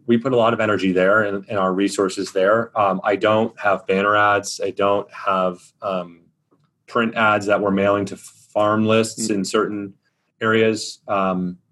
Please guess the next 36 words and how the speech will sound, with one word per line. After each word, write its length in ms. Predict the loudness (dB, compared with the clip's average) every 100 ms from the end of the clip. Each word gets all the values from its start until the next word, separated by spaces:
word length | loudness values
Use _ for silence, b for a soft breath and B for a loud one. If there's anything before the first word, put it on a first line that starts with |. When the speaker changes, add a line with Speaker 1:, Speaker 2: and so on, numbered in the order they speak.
| _ _ _ -16 -2
Speaker 2:
You're 100 | 0
not 160 | 0
doing 140 | 0 2
a 40 |
lot 160 | 2 2
of, 60 | 2
like, 180 | 0 -2
social 420 | 0 0 2 0
video 560 | 0 2 4 4 2
and 80 | 2
that 120 | 0
kind 120 | -2 -4
of 40 |
stuff? 280 | 0 -2 -2
Speaker 1:
We 100 | 0
do 80 | 0
some. 460 | 2 2 2 0 -4
Yeah, 260 | 0 2 2
we 140 | 0
do 100 | 0 -2
some. 380 | 0 0 0 0
And, 220 | 2 2
and 180 | 2 2
then, 220 | 2 2
you 60 | 2
know, 140 | 2
when 260 | 2 2 2
we 120 | 0
boost 400 | 4 4 4 0
that 340 | 0 2 2 0
to 120 | -2
stuff 360 | -2 2 2 2
that's 180 | -2 0
close 340 | 2 2 2
to 140 | -6 -8
us, 320 | -8 -16